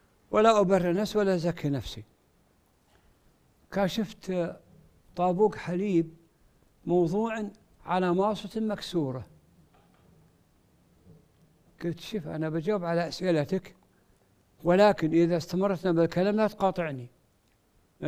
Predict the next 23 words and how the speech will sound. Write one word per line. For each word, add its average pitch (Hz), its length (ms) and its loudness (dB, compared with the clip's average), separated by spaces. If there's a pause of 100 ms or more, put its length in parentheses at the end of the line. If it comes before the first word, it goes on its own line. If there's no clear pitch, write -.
تلخبط 185 480 -2
ك-، 170 340 -12
الكاميرا 165 560 -2
الخفية 147 400 -2
على 135 160 -4
ما 135 100 -2
قالوا." 120 300 -10 (1600)
قال: 208 120 -6
"خير 208 260 -2
إن 127 60 -6
شاء 123 240 -10
الله." 113 140 -16 (1200)
قلت: 175 140 -2
"بسألك 208 400 -2
سؤال." 180 380 -4 (640)
قال: 190 160 -2
"نعم." 156 180 -6 (920)
قلت: 175 200 0
"عندكم، 165 680 -2 (300)
لك 190 220 -2
أنت 208 280 -4
أيها 180 240 2
السائل، 170 560 0